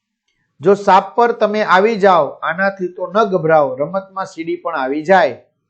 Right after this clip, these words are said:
તુરંત આગળ પહોંચી શકાય. સાપ ઉપર આવી જાય તો સીધા અહીંથી આવી જાય મોઢા પાસે, તો સીધા પૂંછડે આવી જાય,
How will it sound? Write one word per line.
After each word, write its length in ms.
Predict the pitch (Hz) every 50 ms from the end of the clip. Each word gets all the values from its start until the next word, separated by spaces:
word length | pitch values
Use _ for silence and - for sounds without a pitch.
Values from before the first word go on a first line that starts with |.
| _ -
તુરંત 340 | 160 165 190 190 185 190 _ -
આગળ 240 | 143 143 139 151
પહોંચી 360 | 151 - 131 131 131 127 170 180
શકાય. 360 | - 196 202 - - 160 139
સાપ 320 | - - 147 156 160 156
ઉપર 200 | 156 - - 175
આવી 180 | 185 196 202 196
જાય 140 | 170 165 151
તો 120 | - 156
સીધા 520 | 139 - 143 139 139 160 180 202 226 233 - _ _ _ _ _ _ _
અહીંથી 280 | - 139 147 143 - 165
આવી 220 | 165 185 202 208
જાય 120 | 196 190 175
મોઢા 260 | 151 156 151 156 156
પાસે, 280 | 156 - 147 135 139 135
તો 100 | 139 135
સીધા 600 | - - 165 170 175 180 180 180 175 156 175 165
પૂંછડે 340 | 165 165 160 156 151 143
આવી 160 | 139 135 135 120
જાય, 140 | 117 110